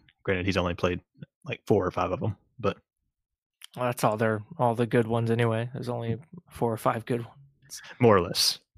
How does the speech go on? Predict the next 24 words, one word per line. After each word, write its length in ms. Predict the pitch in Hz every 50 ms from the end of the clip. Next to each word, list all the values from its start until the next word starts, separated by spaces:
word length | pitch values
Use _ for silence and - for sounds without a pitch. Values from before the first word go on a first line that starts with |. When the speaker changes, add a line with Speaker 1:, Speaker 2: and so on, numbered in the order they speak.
| - _ _ _ _ _ _ _ _ _ _ _ _ _ - - - - - _ _ _ _ - - -
Speaker 1:
All 80 | 127 143
right, 160 | 208 233 -
so 220 | - - - 113 110
we, 160 | 107 110 110
for 220 | - - - 104
two 120 | 104 - 107
thousand 260 | 117 113 104 110 101
ten, 200 | - 127 131 139
we've 100 | 123 104
got 200 | - 101 - -
Dante's 340 | - 113 113 - 110 107 110
Inferno. 500 | 110 110 - 127 139 151 165 175 175 170 -
Rich, 580 | 120 107 151 - - - - - - - - -
Jay 400 | 107 101 101 104 107 107 107 110 110 - -
picked 200 | - - - -
Mass 200 | - 110 107 -
Effect 240 | 107 - 113 - -
two, 180 | - 139 156 147
and 80 | 110 104
I 40 | 107
picked 220 | - - - -
Final 180 | - 113 110 107
Fantasy 260 | 117 113 110 - 120
thirteen. 540 | - 120 113 - - - 98 95 95 -